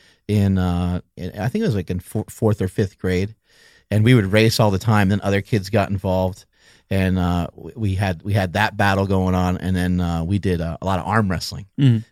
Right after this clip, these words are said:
Speaker 1: And it was always, like, a big showdown. Me and this other kid,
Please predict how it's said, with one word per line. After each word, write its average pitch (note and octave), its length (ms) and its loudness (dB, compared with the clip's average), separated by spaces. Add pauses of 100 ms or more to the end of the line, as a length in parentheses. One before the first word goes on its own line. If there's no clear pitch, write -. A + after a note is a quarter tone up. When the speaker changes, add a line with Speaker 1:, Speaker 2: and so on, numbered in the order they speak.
Speaker 1:
And A2 100 0
it G#2 40 2
was G#2+ 100 4
always, A2+ 180 6
like, A2 80 0
a G2+ 60 -2
big G2+ 240 0
showdown. F2 640 0
Me A2 220 4
and B2 80 6
this A#2 140 2
other A2+ 160 2
kid, G2 480 0